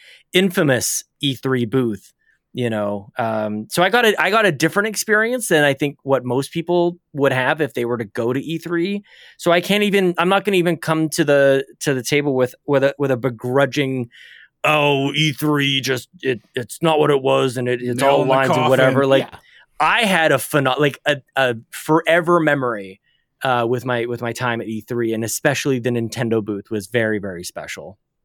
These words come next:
Speaker 1: Yeah.
Speaker 3: Yeah. Yeah, 'cause it's one of those things where, like, I think that's the most special part about E three, 'cause, like, when he was asking, when we were asking about E three moments here,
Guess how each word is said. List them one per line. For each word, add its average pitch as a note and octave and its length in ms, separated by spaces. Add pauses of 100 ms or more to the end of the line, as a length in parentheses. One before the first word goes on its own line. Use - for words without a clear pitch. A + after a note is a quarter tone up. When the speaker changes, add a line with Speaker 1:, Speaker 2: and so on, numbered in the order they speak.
Speaker 1:
Yeah. F#2 340 (200)
Speaker 3:
Yeah. G#2+ 180 (760)
Yeah, A2+ 240
'cause F#3 180
it's A3 140
one B3 120
of A3+ 80
those A3 140
things G3 180
where, F3+ 160
like, E3+ 220
I F#3 60
think F3+ 240
that's F#3 240
the E3+ 100
most D#3+ 160
special E3 320
part C#3+ 240
about F3 200
E E3+ 120
three, E3+ 180
'cause, D#3+ 240
like, D3 160
when C#3 100
he C#3 40
was C#3 140
asking, D3+ 400
when C#3+ 340
we C#3 80
were C#3+ 80
asking C#3+ 240
about B2+ 240
E D3 120
three C#3 200
moments C#3 460
here, A2+ 400